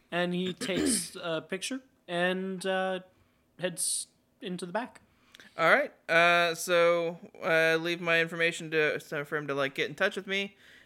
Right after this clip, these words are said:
Speaker 2: And, uh, I'ma head to Ralty.
Speaker 1: Ralty!
Speaker 2: In my vroom vroom car.
Speaker 1: And let me
Speaker 2: A
Speaker 1: look
Speaker 2: car
Speaker 1: up
Speaker 2: that
Speaker 1: thing.
Speaker 2: specifically goes vroom.
Speaker 1: As opposed to meep meep.
Speaker 2: Yes.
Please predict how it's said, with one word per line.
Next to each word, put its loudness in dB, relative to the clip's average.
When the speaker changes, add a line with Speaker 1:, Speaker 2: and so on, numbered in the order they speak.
Speaker 2:
And, 0
uh, 6
I'ma 2
head 0
to 2
Ralty. 4
Speaker 1:
Ralty! 2
Speaker 2:
In -12
my -4
vroom -2
vroom -4
car. -2
Speaker 1:
And -4
let -4
me -4
Speaker 2:
A -4
Speaker 1:
look -2
Speaker 2:
car 4
Speaker 1:
up 0
Speaker 2:
that -2
Speaker 1:
thing. -2
Speaker 2:
specifically -4
goes 0
vroom. -6
Speaker 1:
As -4
opposed -6
to -10
meep -4
meep. -2
Speaker 2:
Yes. -14